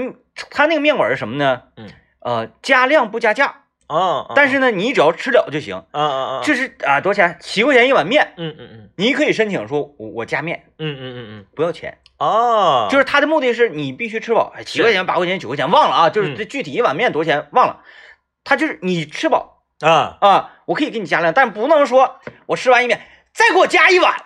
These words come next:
Speaker 1: <laughs> 这不行。
Speaker 2: <laughs> 咱那个啥，咱那次去那个哪儿？去那个，哎，亚太大街那商场叫啥名儿来着？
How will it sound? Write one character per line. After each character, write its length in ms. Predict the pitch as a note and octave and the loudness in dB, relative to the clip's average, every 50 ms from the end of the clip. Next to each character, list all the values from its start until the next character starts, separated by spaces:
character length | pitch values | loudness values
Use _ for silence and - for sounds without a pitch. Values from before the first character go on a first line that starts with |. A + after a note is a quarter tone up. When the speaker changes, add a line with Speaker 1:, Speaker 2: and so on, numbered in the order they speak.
| - - - | -10 -8 -2
Speaker 1:
<laughs> 280 | - - - - A4+ | -2 0 0 0 0
这 180 | - A4+ G4 E4 - | 2 4 4 4 4
不 120 | - E4+ G4 | 2 -2 -2
行。 120 | - F4+ F#4 E4 E4 E4 - _ | -2 -2 -2 -2 -4 -6 -6 _
Speaker 2:
<laughs> 240 | _ - - - - - | _ -20 -20 -20 -12 -4
咱 160 | - D3 E3 - | -2 -2 -2 -2
那 80 | - | -6
个 80 | A#3 - | -8 -8
啥， 200 | A#2 A2 C3+ - - - _ _ _ | -6 -8 -8 -10 -14 -20 _ _ _
咱 180 | - D3+ C#3+ G#3 | -4 -4 -4 -4
那 140 | C#4+ D4 B3+ | -4 -8 -10
次 180 | - C4 A#3+ | -8 -10 -10
去 320 | G3 - - - - C4 B3 | -10 -12 -18 -16 -14 -12 -8
那 160 | A#3 A3+ G#3+ | -6 -6 -6
个 100 | G3 F#3+ | -6 -8
哪 80 | D3 A2 | -8 -8
儿？ 200 | F#2+ - - - | -10 -10 -14 -18
去 240 | - - - A#3 A3+ | -18 -16 -12 -10 -8
那 160 | G#3 G3+ F#3 | -8 -8 -6
个， 800 | F3 F3 E3 D#3+ D#3 D3+ D3+ D3 C#3+ C#3 C3+ C3 B2+ B2+ A#2+ - - _ _ _ _ _ _ _ _ _ _ - _ - | -2 -2 0 0 0 -2 -2 -2 -2 -2 -2 -2 -2 -4 -4 -6 -12 _ _ _ _ _ _ _ _ _ _ -18 _ -4
哎， 100 | C3 D#3 | -2 0
亚 160 | F#3+ A3 A#3 | 2 2 2
太 80 | A3 | 4
大 120 | A#3 A#3 A3 | 2 2 2
街 140 | F#3 F#3+ F#3+ | 2 0 -2
那 100 | G3 G3+ | -2 -2
商 200 | - G3 G3 F3 | -2 -2 -2 -2
场 120 | D#3+ - | -4 -4
叫 80 | C3+ C#3 | -4 -4
啥 140 | C3+ C3 | -2 -2
名 100 | E3 D3+ | -2 -2
儿 60 | C#3 C#3 | -4 -6
来 80 | C#3 | -8
着？ 100 | C#3 C3+ | -8 -10